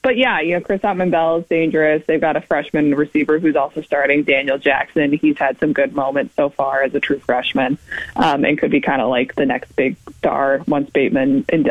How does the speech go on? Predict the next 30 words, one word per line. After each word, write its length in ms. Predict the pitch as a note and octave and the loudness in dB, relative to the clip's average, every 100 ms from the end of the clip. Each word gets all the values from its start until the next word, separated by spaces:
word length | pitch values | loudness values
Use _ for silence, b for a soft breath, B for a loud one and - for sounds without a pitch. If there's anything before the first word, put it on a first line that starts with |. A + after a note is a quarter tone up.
| - | 0
undoubtedly 600 | D#3 C#3+ C#3 D3 D#3+ C#3+ | 0 0 0 0 0 0
leaves 320 | C#3 C#3 D#3 | 2 0 -2
<laughs> 220 | - - B3 A#3+ | -6 -2 -2 0
for 300 | A#3+ A#3+ G#3+ | -2 0 0
the 180 | F#3+ | 2
N 80 | E3 | 0
F 120 | - D#3+ | -2 -2
L 180 | D3+ | -2
after 240 | C#3+ D3 C#3+ | -4 -4 -4
this 160 | D3+ | -4
season. 400 | - D3+ C#3+ D3 | -2 -2 0 -2
So 260 | D#3 E3 D#3 B B B B - | 0 0 -2 B B B B 0
they've 200 | D4+ D#4+ | 0 2
got 140 | G4+ | 0
a 60 | A4+ | 0
couple 240 | D4+ B3+ | -2 0
other 240 | B3 A3+ | 0 2
options, 420 | G#3 G3+ - G#3 F#3+ | 0 0 -2 -2 0
but 280 | F#3 F3+ - - | 0 -2 -2 0
yeah, 240 | G#3+ A3 | 2 2
definitely 380 | A3 A#3 B3 A3+ | 0 0 0 0
Tanner 220 | G#3+ F#3+ | 2 2
Morgan 320 | E3+ E3 E3 | 2 2 2
and 80 | D#3 | 2
Rashad 360 | D3+ - D3 C#3+ | 0 0 0 2
and 120 | C#3+ | 0
Mo 180 | C3+ C#3 | 2 0
are 100 | B2+ | 0
the 100 | - | -2
stars. 360 | - C3+ C#3 | -2 0 -2